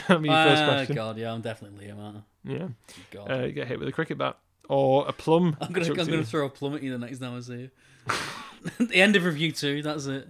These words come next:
Speaker 1: If it's ripe, then fine, bring it on. Well, next song.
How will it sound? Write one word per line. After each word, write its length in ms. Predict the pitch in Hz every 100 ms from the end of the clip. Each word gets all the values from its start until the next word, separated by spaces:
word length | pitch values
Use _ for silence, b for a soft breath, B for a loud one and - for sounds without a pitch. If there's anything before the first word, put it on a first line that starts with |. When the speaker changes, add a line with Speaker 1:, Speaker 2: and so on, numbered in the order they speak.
| 151
Speaker 1:
If 100 | 165
it's 140 | 139
ripe, 380 | 139 139 135 -
then 440 | 135 127 127 123 -
fine, 280 | 127 160 139
bring 140 | 131
it 60 | 139
on. 120 | 170 - B B B _ _ _ _ _ _ _ _ _
Well, 180 | 180 180 -
next 220 | 180 -
song. 320 | 196 214